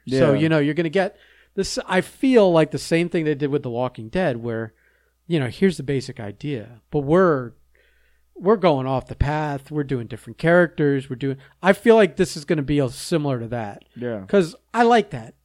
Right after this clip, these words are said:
Speaker 1: It's like, I like when the original creator's still working on the thing. And he's like, "Well, wha-, I've already told the story once. We're not just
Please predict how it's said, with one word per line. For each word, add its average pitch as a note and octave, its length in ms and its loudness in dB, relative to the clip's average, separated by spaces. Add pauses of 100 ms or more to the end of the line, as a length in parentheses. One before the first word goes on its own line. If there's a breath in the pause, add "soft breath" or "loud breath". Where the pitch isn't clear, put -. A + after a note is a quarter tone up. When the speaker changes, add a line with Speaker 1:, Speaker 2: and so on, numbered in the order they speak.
(100)
Speaker 1:
It's E3 200 0
like, E3 240 2
I D#3+ 160 0
like F#3+ 360 2
when E3 120 0
the C#3+ 120 0
original F3 400 0
creator's C#3 480 -2
still D#3 320 -4
working C#3+ 300 -6
on B2 120 -10
the A#2+ 80 -10
thing. A2+ 340 -14 (600)
And D#3+ 120 -2
he's D3+ 160 -2
like, C3+ 160 -6
"Well, F#3 120 -2
wha-, A3 120 0
I've C3+ 160 -4
already G#3+ 240 2
told D#3 260 0
the A2 60 -8
story B2 340 -4
once. C3 360 -4
We're G#3+ 80 0
not F3 160 0
just - 240 -14